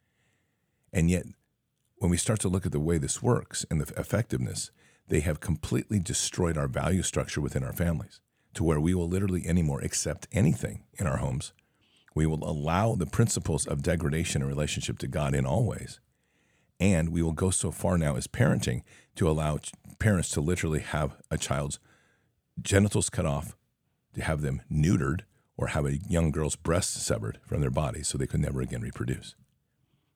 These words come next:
So all of this is a master plan. It began in the early eighteen hundreds. It was a plan to destroy the family in the United States, which was the most powerful unit, to destroy God, to rip it out, and to place Satan as the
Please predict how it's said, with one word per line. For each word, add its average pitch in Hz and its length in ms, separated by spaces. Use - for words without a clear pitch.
So 87 240
all 131 200
of 123 80
this 113 180
is 98 100
a 92 40
master 85 360
plan. - 380
It 78 80
began 80 340
in 82 100
the 80 140
early 82 300
eighteen 76 280
hundreds. - 420
It 78 40
was 71 120
a 71 60
plan 92 320
to 82 80
destroy 95 420
the 95 100
family 82 340
in 76 60
the 73 60
United 69 220
States, - 340
which 71 120
was 76 100
the 80 60
most 76 220
powerful 85 380
unit, 65 280
to 69 100
destroy 92 460
God, 64 300
to - 100
rip - 180
it 69 100
out, 69 160
and 71 120
to - 80
place - 260
Satan 78 300
as 69 120
the 67 100